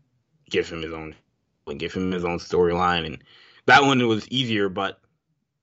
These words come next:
they also, that one was just really good. I mean, I don't know, The Flash, to me, like, that one, you just had to watch. You had to watch the show after you saw the first episode.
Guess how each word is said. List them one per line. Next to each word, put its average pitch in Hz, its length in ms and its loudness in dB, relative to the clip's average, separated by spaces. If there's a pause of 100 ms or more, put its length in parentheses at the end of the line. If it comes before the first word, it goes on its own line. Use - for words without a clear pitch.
they 139 120 2
also, 120 260 -2
that 156 160 4
one 139 120 0
was 104 100 -6
just 90 120 -16
really 85 260 -10
good. - 280 -14 (100)
I 82 40 -18
mean, 78 140 -8
I 92 120 -2
don't 82 100 -4
know, 73 80 -12
The 78 60 -16
Flash, 120 540 -2
to - 80 -18
me, 95 320 -10 (440)
like, - 340 -18 (160)
that 123 220 2
one, 110 160 -2
you 113 260 -4
just 117 180 -8
had 98 180 0
to 87 80 -12
watch. 90 360 -6
You 107 140 -6
had 123 160 0
to 104 60 -6
watch 101 220 -6
the - 40 -18
show 95 200 -10 (340)
after 85 240 -10
you 85 80 -14
saw 82 140 -14
the 71 80 -14
first 67 180 -16
episode. - 300 -18